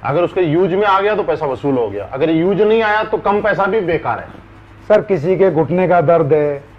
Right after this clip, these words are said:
Speaker 2: पन्द्रह हजार रुपए में ठीक हो गया, डेढ़ लाख की बजाय, प्रोडक्ट महंगा रहा, सस्ता रहा, ये बताओ। किसी का heart का blockage खुल गया, बीस हजार रुपए के हमारे product लेके, प्रोडक्ट महंगा रहा, सस्ता रहा?
Speaker 1: बहुत सस्ता रहा।
Speaker 2: किसी का नब्बे परसेंट liver खत्म है,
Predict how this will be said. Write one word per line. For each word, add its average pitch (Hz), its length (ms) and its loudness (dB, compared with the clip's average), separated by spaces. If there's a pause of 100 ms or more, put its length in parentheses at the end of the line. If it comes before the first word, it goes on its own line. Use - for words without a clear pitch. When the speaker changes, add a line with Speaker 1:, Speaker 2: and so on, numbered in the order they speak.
(200)
Speaker 2:
पन्द्रह 202 280 4
हजार 202 240 6
रुपए 190 220 2
में 190 140 2
ठीक 190 180 4
हो 185 140 6
गया, 180 420 4
डेढ़ 196 200 4
लाख 196 220 4
की 196 100 0
बजाय, 180 300 2
प्रोडक्ट 185 500 -2
महंगा 185 260 0
रहा, 202 140 4
सस्ता 143 320 -6
रहा, 127 100 -4
ये 143 80 -2
बताओ। 113 240 -10 (1500)
किसी 190 200 2
का 202 100 6
heart 180 200 4
का 233 120 6
blockage 214 380 4
खुल 214 200 4
गया, 208 380 4 (180)
बीस 202 200 2
हजार 233 220 6
रुपए 226 180 4
के 220 60 4
हमारे 214 200 4
product 220 360 0
लेके, 208 240 2
प्रोडक्ट 202 560 -2
महंगा 202 220 2
रहा, 226 120 6
सस्ता 180 320 -4
रहा? 117 140 -6
Speaker 1:
बहुत 117 240 -8
सस्ता 151 240 -8
रहा। 165 140 -6
Speaker 2:
किसी 196 280 0
का 233 80 4
नब्बे 226 340 4
परसेंट 226 300 2
liver 233 260 4
खत्म 226 360 2
है, 226 240 0